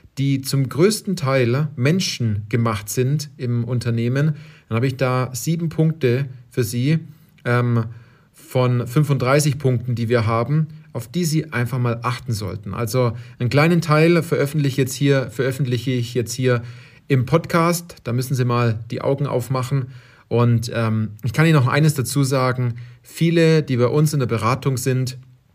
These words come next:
ähm, haben diese Probleme am Anfang einfach auch gar nicht mehr, weil wir in, in den ersten Schritten der Beratung, vor allem auch, wenn wir das Onboarding machen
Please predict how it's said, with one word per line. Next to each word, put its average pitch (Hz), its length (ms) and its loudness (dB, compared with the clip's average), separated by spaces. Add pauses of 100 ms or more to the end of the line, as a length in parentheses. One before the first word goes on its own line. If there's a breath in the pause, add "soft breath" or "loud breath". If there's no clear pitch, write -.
(560)
ähm, 117 400 0 (180)
haben 165 160 2
diese 151 160 2
Probleme 131 440 0
am 120 100 0
Anfang 123 260 -4
einfach 104 260 -4
auch 104 180 -8
gar 117 200 0
nicht - 240 -4
mehr, 104 220 -4 (360 loud breath)
weil 123 200 2
wir 127 420 2 (180 loud breath)
in, 120 500 2 (600 loud breath)
in 123 160 0
den 120 160 0
ersten 175 380 2
Schritten 160 360 0
der 131 120 0
Beratung, 131 720 0
vor 127 180 -8
allem 135 280 2
auch, 127 400 0
wenn 123 200 0
wir 117 280 2
das 104 200 -6
Onboarding 143 580 2
machen 127 420 -2